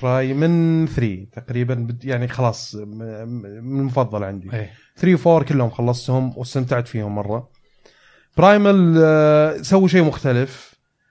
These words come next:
Speaker 1: وكلامكم عنها صراحة يعني أثبت لي أنها فعلا طبقوها بطريقة محترمة يعني.
Speaker 2: اللعبة بتستمتع فيها، هذا شيء مفروغ منه. لكن
Speaker 1: والله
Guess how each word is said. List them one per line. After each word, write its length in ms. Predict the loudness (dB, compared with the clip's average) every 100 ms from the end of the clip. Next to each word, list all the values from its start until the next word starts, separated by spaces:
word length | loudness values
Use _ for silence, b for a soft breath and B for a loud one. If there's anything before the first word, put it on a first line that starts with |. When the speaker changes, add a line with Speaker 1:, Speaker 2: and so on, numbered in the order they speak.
| _ _ _ -8
Speaker 1:
وكلامكم 540 | 2 4 4 2 2
عنها 240 | 4 4
صراحة 320 | 4 4 4 4
يعني 360 | 4 4 2
أثبت 300 | 0 0 2
لي 60 | 2
أنها 180 | 4 2
فعلا 500 | 4 4 4 2 -2 -4
طبقوها 360 | -4 0 2 0
بطريقة 680 | 0 -2 0 0 2 0 -2
محترمة 520 | -6 -2 -2 -2 -6
يعني. 200 | -10 -8
Speaker 2:
اللعبة 260 | -6 -6
بتستمتع 420 | -8 -12 -12 -10 -10
فيها، 320 | -14 -14 -16
هذا 160 | -12 -8
شيء 380 | -6 -4 -4 -6 -10
مفروغ 360 | -10 -6 -6 -4
منه. 240 | -8 -10 _ _ _ _ _
لكن 120 | -4
Speaker 1:
والله 180 | 0 0